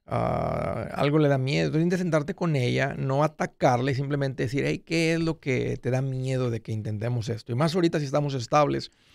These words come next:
Am, pero trata de ir con un corazón investigador, a dar con la raíz de qué es lo que, que hace que no te apoye. Si, o, o es una mujer nomás chiflada que no apoya nada,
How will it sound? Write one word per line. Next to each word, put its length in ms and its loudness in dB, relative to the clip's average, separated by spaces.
Am, 680 -6
pero 160 -2
trata 260 4
de 80 8
ir 160 6
con 160 2
un 200 0
corazón 540 0
investigador, 1120 -2
a 100 -4
dar 160 2
con 220 2
la 100 2
raíz 800 2
de 140 -6
qué 220 2
es 40 4
lo 160 0
que, 240 0
que 140 -4
hace 280 -2
que 140 -2
no 120 -2
te 120 -2
apoye. 240 -8
Si, 280 -8
o, 80 0
o 140 0
es 100 0
una 140 2
mujer 240 2
nomás 320 0
chiflada 580 2
que 100 -4
no 120 0
apoya 400 -2
nada, 540 -2